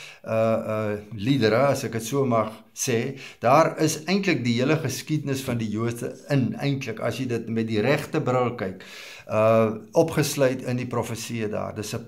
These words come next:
absoluut profetiese, profetiese lied wat die Heilige Gees vir hierdie man gegee het.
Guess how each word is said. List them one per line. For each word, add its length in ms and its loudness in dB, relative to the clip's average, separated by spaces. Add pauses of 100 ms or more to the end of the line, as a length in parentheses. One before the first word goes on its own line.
(120)
absoluut 500 -2
profetiese, 800 -4
profetiese 840 -6
lied 280 -8 (720)
wat 120 -2
die 80 -2
Heilige 320 -2
Gees 340 0
vir 100 -4
hierdie 200 -2
man 220 -2
gegee 340 -10
het. 160 -12